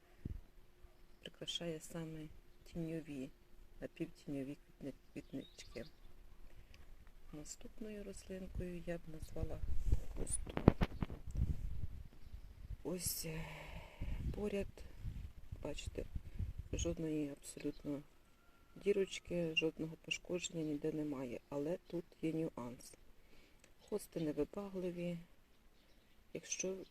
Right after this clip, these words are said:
їм не дошкуляють слизні. Потрібно вибирати сорти з таким щільним листям, і воно буде вас радувати.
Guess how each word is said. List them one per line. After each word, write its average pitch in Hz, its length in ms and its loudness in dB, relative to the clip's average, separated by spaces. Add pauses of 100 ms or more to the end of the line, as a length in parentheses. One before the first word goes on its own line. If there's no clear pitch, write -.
(140)
їм 180 340 0
не 160 100 2
дошкуляють 165 840 0 (1500)
слизні. 135 920 -4 (600)
Потрібно - 340 0
вибирати 156 640 2 (360)
сорти 247 380 -2
з - 60 -10
таким - 320 -4
щільним 160 500 2
листям, 226 520 0 (1400)
і 240 180 4
воно 185 500 0 (400)
буде 180 240 2
вас 160 300 -2
радувати. 160 720 0